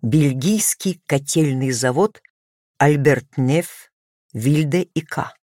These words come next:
На окраине города, где в мастерских был слышен треск кузнечиков. К тысяча девятьсот семнадцатому бельгийцы покинут Таганрог,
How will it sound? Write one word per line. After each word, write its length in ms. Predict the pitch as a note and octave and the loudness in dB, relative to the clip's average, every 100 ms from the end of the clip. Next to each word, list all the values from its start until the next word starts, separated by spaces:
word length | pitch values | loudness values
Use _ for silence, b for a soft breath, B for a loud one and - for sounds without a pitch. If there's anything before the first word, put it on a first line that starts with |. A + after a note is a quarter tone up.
| _ _ _ _ - | _ _ _ _ -2
На 100 | B2 | 0
окраине 440 | C3 C3+ B2+ A#2+ A#2 | 2 0 0 -2 0
города, 460 | D3 F#3+ D#3 F#3+ - _ _ _ | 2 2 0 -4 -8 _ _ _
где 240 | A#2+ B2 C3+ | -2 0 2
в 20 | |
мастерских 720 | C3+ - C#3 B2+ - G3+ D#3 | 2 0 -2 -2 -2 -2 -2
был 220 | C3 B2+ | -2 -2
слышен 580 | - D#3 F3+ - C#3+ C#3+ | -2 0 0 0 -2 -2
треск 480 | C#3+ C3 B2+ - - - | -4 -4 -4 -6 -14 -8
кузнечиков. 800 | C3+ A#2+ A#2+ - - - _ _ _ _ _ _ - | -4 -2 -2 -4 -12 -16 _ _ _ _ _ _ -20
К 80 | - | -2
тысяча 440 | C#4 C#4+ A3 - | 0 2 0 0
девятьсот 440 | F3 F#3+ F#3+ A3 - | 2 2 2 0 0
семнадцатому 800 | - F#3 A3+ B3+ - D3+ C3 | 0 2 2 2 -2 -2 -2
бельгийцы 540 | B2+ D#3+ D3+ G#3 - F3+ | 0 0 2 0 -2 -2
покинут 540 | - E3 C#3 A#2+ A#2 | -2 -2 -4 -4 -4
Таганрог, 580 | - C3+ D3+ F#3+ B3+ | -4 0 0 -2 -4